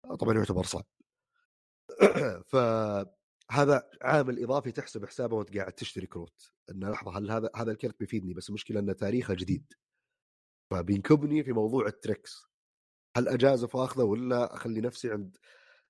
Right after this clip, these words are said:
الكروت الثانية اللي مو مرة فايدتني بس بتفيدني في التريكس؟ أول مرة لعبنا أنا كنت مركز على موضوع إني ما آخذ نقاط، آه، بالسالب، بس أبغى أغطي الورقة اللي عندي، هذا أكثر شيء كان يهمني. فما جمعت التريكس مرة عالي، يمكن أكثر شيء كان أربع كروت أو خمس كروت.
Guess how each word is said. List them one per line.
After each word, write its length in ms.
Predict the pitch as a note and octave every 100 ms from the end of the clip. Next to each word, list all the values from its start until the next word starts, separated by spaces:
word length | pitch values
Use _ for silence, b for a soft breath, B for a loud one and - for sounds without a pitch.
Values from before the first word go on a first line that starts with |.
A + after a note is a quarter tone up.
| -
الكروت 280 | - A#2+
الثانية 300 | A2 - A#2+
اللي 120 | G#2 G#2
مو 60 |
مرة 200 | B2 A#2+
فايدتني 340 | A#2 G#2 - G#2+
بس 160 | G2+
بتفيدني 340 | G#2 A2 F#2+ F#2
في 60 |
التريكس؟ 420 | F#2+ - - - B B B B B
أول 180 | D3+ E3+
مرة 180 | E3+ D#3+
لعبنا 300 | C3+ E3 E3
أنا 80 | C3+
كنت 200 | A#2+ -
مركز 400 | A#2+ C3 - A2
على 320 | G#2+ G2+ F#2+
موضوع 400 | F#2+ G2 A2+ F#2+
إني 180 | F#2+ G2
ما 200 | C3 D3+
آخذ 220 | - F#2
نقاط، 360 | F#2 G#2+ G2 -
آه، 500 | E2 F2+ - F2+ F2+
بالسالب، 880 | F2+ F2 E2 E2+ - - G2+ G#2+ - _ _ _ _ _ _
بس 400 | G2+ - - - _ _ _ A#2
أبغى 200 | G#2+ G#2
أغطي 280 | G#2+ -
الورقة 340 | G#2+ G2 G2+ F2
اللي 140 | E2+
عندي، 380 | F#2 G2+ A#2 B2 _
هذا 140 | G#2
أكثر 180 | F#2+ -
شيء 120 | F#2+
كان 180 | F2 F#2
يهمني. 400 | F2 F#2 G#2 A#2+ B B B B B B -
فما 160 | B2+
جمعت 360 | C3 B2 G#2+ -
التريكس 680 | - A2 - _ - - _
مرة 260 | A2 G2 F#2
عالي، 220 | F2+ E2
يمكن 180 | D#2+ G#2
أكثر 160 | -
شيء 140 | F#2+ F#2+
كان 120 | F2+
أربع 180 | E2+ E2+
كروت 200 | - F2+
أو 60 |
خمس 260 | - D#2 -
كروت. 340 | - - -